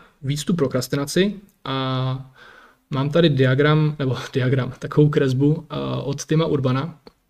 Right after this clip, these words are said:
a, který je nazvaná Mozek prokrastinátora. Dle Tima Urbana vlastně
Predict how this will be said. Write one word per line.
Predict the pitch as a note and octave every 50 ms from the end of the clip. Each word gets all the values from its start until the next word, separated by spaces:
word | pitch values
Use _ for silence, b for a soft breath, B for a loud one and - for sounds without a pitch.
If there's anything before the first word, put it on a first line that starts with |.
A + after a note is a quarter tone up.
| _ - -
a, | C3+ C3 B2+ B2+ C3 B2+ B2+ B2+ B2+
který | - - D3 C#3+ D#3
je | D#3+ D#3
nazvaná | D3 C#3 D3 D3 D3+ D#3 D#3 D#3+ D#3 D#3 -
Mozek | D3 C#3 C3 D3 D#3+ D#3+ D#3+
prokrastinátora. | - C3+ C3 D3 C#3 - - C#3 A#2+ B2 - B2+ - - _ _ _ _ - - _ _ _ _ _ _ _ _ _ _ _ _ - -
Dle | C3+ C3 C#3+ D3+
Tima | E3 F3 - -
Urbana | C#3+ C3 C3 C#3 C#3+ D3 D3+ D3+
vlastně | D3+ D3+ C#3+ D3 - - C#3+ C#3+ C#3+ D3